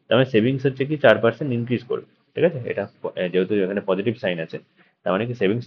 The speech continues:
চার পার্সেন্ট ইনক্রিজ করবে, ঠিক আছে। তাহলে দেখো সবার প্রথমে ইনিশিয়াল সেভিংসটা কত সেটা আমরা বার করে নিই। পঁয়তাল্লিশ হাজারের মানে এই মানে বারো পয়েন্ট পাঁচ পার্সেন্ট সেভিংস করে, তাহলে কত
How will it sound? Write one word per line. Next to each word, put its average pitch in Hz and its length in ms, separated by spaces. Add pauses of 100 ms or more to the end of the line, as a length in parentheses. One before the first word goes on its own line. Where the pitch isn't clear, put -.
চার 95 180
পার্সেন্ট 107 320
ইনক্রিজ 101 320
করবে, 73 200 (180)
ঠিক 139 160
আছে। 101 100 (480)
তাহলে 131 220
দেখো 98 160 (880)
সবার 113 240
প্রথমে 135 280
ইনিশিয়াল 131 360
সেভিংসটা 123 360
কত 123 160
সেটা 123 140
আমরা 101 180
বার 78 140
করে 73 160
নিই। - 80 (340)
পঁয়তাল্লিশ 127 460
হাজারের 135 260 (440)
মানে 98 140 (180)
এই 101 80 (460)
মানে 95 120 (120)
বারো 101 200
পয়েন্ট 117 220
পাঁচ 104 200
পার্সেন্ট 156 360
সেভিংস 90 340
করে, - 140 (100)
তাহলে 95 220
কত 104 100